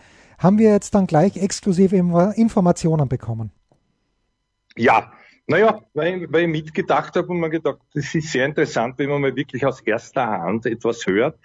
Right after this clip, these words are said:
Speaker 2: Ich hätte es auch nacherzählen können von meinem lieben Freund, dem Michael, der, der eigentlich, äh,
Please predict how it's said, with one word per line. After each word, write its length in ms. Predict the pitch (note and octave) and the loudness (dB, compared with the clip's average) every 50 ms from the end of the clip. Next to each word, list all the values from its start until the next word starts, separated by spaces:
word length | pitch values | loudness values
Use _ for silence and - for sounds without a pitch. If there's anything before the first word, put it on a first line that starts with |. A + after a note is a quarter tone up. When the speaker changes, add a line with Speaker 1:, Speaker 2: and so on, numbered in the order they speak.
| - - - _ - | -20 -20 -20 _ -8
Speaker 2:
Ich 160 | - G#2+ - | -6 -4 -2
hätte 120 | C#3 C3+ - | -4 -2 -2
es 60 | D3+ | -2
auch 120 | C#3 - | -2 -2
nacherzählen 640 | - G#2 G2+ A2+ A#2+ - C3 B2+ - - B2+ B2 B2+ | -2 -4 -2 -4 -4 -4 -6 -8 -6 -4 -4 -4 -4
können 400 | B2 - - A2 A2+ B2+ C#3+ D#3+ | -4 -4 -4 -4 -2 -2 -4 -4
von 160 | D#3 - B2 A#2+ | -4 -4 -4 -2
meinem 220 | A#2+ A#2+ A#2+ A#2+ | -2 0 0 -2
lieben 320 | A2+ G#2+ A#2+ B2+ C3 B2+ | -2 -2 -2 -2 -4 -2
Freund, 340 | - A2+ G2+ G2+ A2+ A#2 - - - - - _ _ _ - | 0 0 0 0 -2 -4 -8 -16 -20 -20 -20 _ _ _ -2
dem 160 | A2+ A2+ G#2+ | -2 0 -2
Michael, 420 | G2 F#2 G#2+ C3 B2+ - D3 C3+ | -2 -2 -2 -2 -2 -4 -6 -4
der, 420 | B2+ - A#2+ A#2+ B2 B2 A#2+ B2 - _ _ _ _ _ _ _ - | -2 0 0 2 2 0 -2 -6 -10 _ _ _ _ _ _ _ -4
der 140 | C3+ C3+ C#3+ | -2 0 0
eigentlich, 540 | D3+ D3+ D3+ E3 D#3+ D3+ D#3 D#3+ D#3 - | 0 0 0 -2 -2 -2 -4 -4 -4 -4
äh, 360 | D#3+ D3 C#3 C#3 C#3 C3+ C3 | -4 -2 0 0 -2 -2 -4